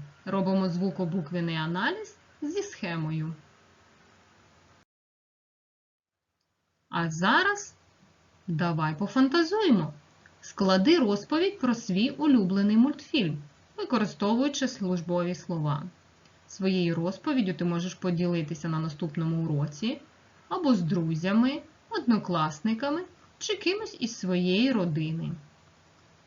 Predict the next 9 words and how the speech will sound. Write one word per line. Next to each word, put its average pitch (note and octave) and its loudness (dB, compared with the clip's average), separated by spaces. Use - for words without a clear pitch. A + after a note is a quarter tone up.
Завдання G#3 2
із A3+ 6
друкованого F3+ 2
зошита, C4 0
сторінка E3+ 0
чотирнадцята, F#3+ -2
вправа G#3+ -2
тридцять E3+ -4
перша. C3+ -4